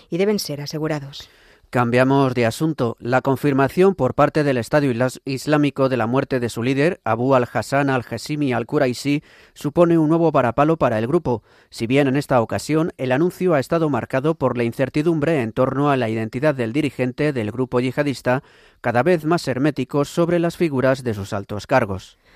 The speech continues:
Speaker 1: Abu al-Hassan fue nombrado líder del grupo terrorista en marzo tras la muerte de su antecesor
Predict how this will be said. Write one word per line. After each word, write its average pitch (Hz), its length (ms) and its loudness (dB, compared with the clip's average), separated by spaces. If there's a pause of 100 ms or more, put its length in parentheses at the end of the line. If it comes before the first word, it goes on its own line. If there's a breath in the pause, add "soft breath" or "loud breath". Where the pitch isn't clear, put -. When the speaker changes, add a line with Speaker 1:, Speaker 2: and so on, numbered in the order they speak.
(140 soft breath)
Speaker 1:
Abu 226 440 2
al-Hassan 170 720 -2
fue 165 460 -4
nombrado 165 420 -2
líder 180 340 0
del 165 160 0
grupo 180 300 -4
terrorista 185 640 -4
en 151 80 -4
marzo 156 480 -6
tras 156 260 -8
la 156 60 -6
muerte 175 400 -4
de 185 100 -2
su - 140 -6
antecesor 165 640 -4